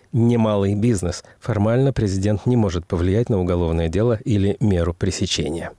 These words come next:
Сачков был арестован в конце сентября, детали его дела засекречены. Вину в госизмене, которая, как утверждает следствие, нанесла репутационный и национальный ущерб интересам России и сотрудничество с иностранной разведкой, Сачков не признает.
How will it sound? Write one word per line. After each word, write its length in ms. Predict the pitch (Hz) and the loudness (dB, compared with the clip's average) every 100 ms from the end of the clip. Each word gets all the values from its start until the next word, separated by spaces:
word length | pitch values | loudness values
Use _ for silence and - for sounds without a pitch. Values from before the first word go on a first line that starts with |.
| _ _ | _ _
Сачков 380 | - 165 180 131 | -4 0 0 2
был 140 | 135 | 2
арестован 420 | 123 117 104 107 | 2 0 0 0
в 100 | 95 | -2
конце 320 | - 107 98 98 | -2 -2 0 -2
сентября, 560 | - 92 101 107 135 | -2 -2 0 0 0
детали 360 | 110 92 98 92 | 0 0 0 0
его 180 | 92 92 | 0 0
дела 260 | 92 90 | 0 0
засекречены. 840 | 87 87 98 - 131 - 117 113 101 | 0 -2 -2 0 0 0 0 2 0
Вину 260 | 104 117 | 0 0
в 80 | 107 | 0
госизмене, 580 | 98 95 104 90 101 95 | -2 -2 -2 0 0 0
которая, 360 | 98 92 92 87 | -2 -2 -2 -2
как 160 | 87 | -4
утверждает 420 | - 95 95 92 | -2 -2 0 -2
следствие, 460 | - 101 87 - 95 - - - | 0 -2 -2 -2 -4 -6 -20 -2
нанесла 520 | 127 131 127 131 127 | 2 2 2 0 2
репутационный 800 | 113 123 127 123 - 120 98 90 | 2 0 0 -2 0 0 0 0
и 160 | - 117 | 0 0
национальный 640 | 117 107 131 123 127 117 | 0 0 0 2 2 2
ущерб 440 | 117 - 98 85 - | 0 -2 -4 -4 -4
интересам 480 | 85 95 90 95 90 | -4 -2 -2 0 -2
России 360 | 87 - 71 - - | -2 0 -2 -4 -10
и 100 | - | -2
сотрудничество 720 | 151 139 110 127 135 - - 135 | 0 0 0 2 2 0 -2 -2
с 100 | - | 0
иностранной 500 | 131 107 127 127 120 | 0 0 0 2 2
разведкой, 540 | 117 107 117 - 117 | 2 0 -2 0 -2
Сачков 500 | - 95 - 110 98 | 0 -4 -2 -4 -2
не 140 | 101 95 | -2 -2
признает. 680 | 92 87 90 82 - - | -2 0 0 -2 -6 -16